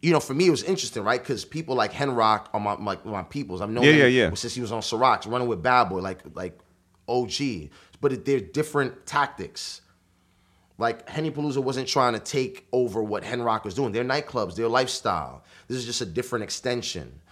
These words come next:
Speaker 1: And I remember, um, that happened, and then there was really no movement.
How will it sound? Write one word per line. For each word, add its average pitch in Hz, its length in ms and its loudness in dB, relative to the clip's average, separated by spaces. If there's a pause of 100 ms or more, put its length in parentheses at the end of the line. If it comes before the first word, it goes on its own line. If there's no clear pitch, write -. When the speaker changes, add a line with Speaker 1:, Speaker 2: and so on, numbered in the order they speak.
(640)
Speaker 1:
And 123 360 0
I 120 100 6
remember, 120 1000 4
um, 95 480 0
that 117 160 4
happened, 123 520 4
and 117 140 -2
then 113 140 -2
there 110 100 0
was 101 160 -4
really 120 180 -2
no 110 180 -2
movement. 110 580 -2